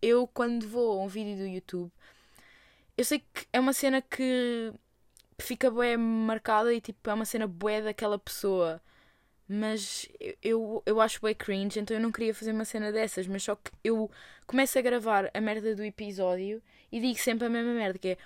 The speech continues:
"Olá, pessoal, sejam bem-vindos." Tipo, não, eu não estou num vídeo do YouTube, portanto eu queria se-, fazer uma cena, tipo, mais natural, mas não me sai, portanto, pff, se foda, é que me vier à cabeça eu vou fazer e muito provavelmente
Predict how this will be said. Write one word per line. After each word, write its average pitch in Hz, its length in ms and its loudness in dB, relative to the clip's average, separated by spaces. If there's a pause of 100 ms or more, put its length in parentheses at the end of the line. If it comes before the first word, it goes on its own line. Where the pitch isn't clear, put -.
(100)
"Olá, 208 240 10
pessoal, 208 460 4
sejam 220 340 0
bem-vindos." 214 500 -2
Tipo, - 360 -18
não, 233 400 2
eu 180 60 -2
não 190 100 -4
estou 208 160 -6
num 208 100 -4
vídeo 202 300 -6
do 190 80 -8
YouTube, 196 600 -6
portanto 104 600 -4 (360)
eu 202 120 -2
queria 208 560 0
se-, - 220 -14
fazer 240 240 2
uma 226 140 2
cena, 233 320 0
tipo, - 240 -6
mais 240 200 0
natural, 220 640 2 (460)
mas 208 200 0
não 220 120 2
me 214 100 0
sai, 160 360 4
portanto, 175 920 -4 (140)
pff, - 320 6
se - 220 2
foda, 151 360 0
é 147 120 -2
que - 260 -12
me 202 120 0
vier 202 180 2
à 180 60 0
cabeça 180 340 -4
eu 180 60 -2
vou 180 100 -6
fazer 208 460 0
e 202 120 -2
muito 208 220 0
provavelmente 202 600 0